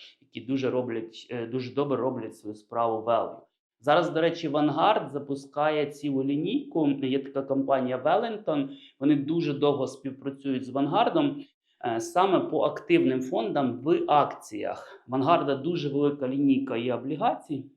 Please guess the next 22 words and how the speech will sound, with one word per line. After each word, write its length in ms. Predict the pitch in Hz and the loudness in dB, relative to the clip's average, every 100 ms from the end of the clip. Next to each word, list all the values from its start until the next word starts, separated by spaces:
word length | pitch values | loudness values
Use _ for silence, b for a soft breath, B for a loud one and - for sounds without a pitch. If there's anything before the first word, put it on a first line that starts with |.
| _ | _
активних 580 | 131 135 - 135 120 117 | -6 -4 0 0 0 -2
фондів. 440 | - 117 107 104 B B B - | -2 -2 -2 -6 B B B -8
І 140 | 220 | -4
зараз 340 | 185 160 160 135 | 0 2 2 2
вони 200 | 147 147 | 2 2
приносять 580 | 165 143 151 143 139 | 2 2 2 0 -4
на 120 | 131 151 | -2 0
ринок, 520 | 214 254 170 170 - | 2 2 2 0 -2
е, 340 | 131 120 117 113 117 - | 0 0 0 -2 -6 -14
ці 160 | - 147 | -8 -4
топові 500 | - 160 - 127 123 | 2 2 2 -2 -2
фонди 440 | - 147 127 113 | 0 0 0 0
в 100 | 117 | -2
акціях 640 | 139 - 214 - - 143 | 0 2 2 0 -6 -6
з 80 | 139 | -6
комісіями 600 | - 139 170 - 147 123 | -2 2 2 0 -2 -2
там 220 | 113 113 104 | -2 -6 -8
в 20 | |
районі 480 | 127 131 131 113 B B _ | -6 -2 -2 -2 B B _
нуль 200 | 143 151 | 6 6
чотири 520 | 147 147 - 147 123 | 6 0 -4 -2 0
відсотка. 680 | 117 120 - 123 101 - 95 | -2 -4 -2 -2 -2 -6 -10